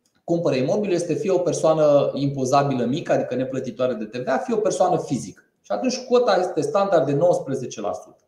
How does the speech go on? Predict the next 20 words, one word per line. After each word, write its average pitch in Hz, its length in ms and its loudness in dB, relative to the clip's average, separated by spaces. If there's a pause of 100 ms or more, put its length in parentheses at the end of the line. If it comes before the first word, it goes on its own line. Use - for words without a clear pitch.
(540)
În 143 100 2
schimb, 294 260 -2
avem 262 200 4
și 254 120 4
o 233 100 4
cotă 254 240 2
redusă 240 720 4 (160)
de 131 160 0
cinci 247 300 0
la 240 160 4
sută - 400 0
pentru 196 460 0
locuințele 180 760 2
sociale, 151 840 0
pentru 143 320 -6
locuințele 190 500 -4
care 160 200 0
îndeplinesc 151 380 -8
niște 160 280 -8
criterii 143 580 -2